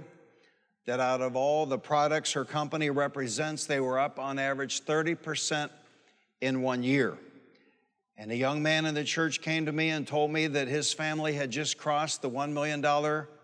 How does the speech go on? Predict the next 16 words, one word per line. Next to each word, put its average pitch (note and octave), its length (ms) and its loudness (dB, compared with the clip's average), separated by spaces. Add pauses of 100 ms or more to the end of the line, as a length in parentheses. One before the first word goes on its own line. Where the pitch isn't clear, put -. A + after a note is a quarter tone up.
mark C#3 440 2
in A#2+ 140 -4
net C3+ 240 -2
worth, D3 320 0
and C3 100 0
I C3 100 2
asked D3 280 0
him, D#3 160 0
"Do C#3 80 0
you C#3 100 0
feel C#3+ 300 0
wealthy?" D#3 480 0 (580)
And B2+ 140 -6
he D3 100 2
said, C#3 320 4
"No." C3 380 2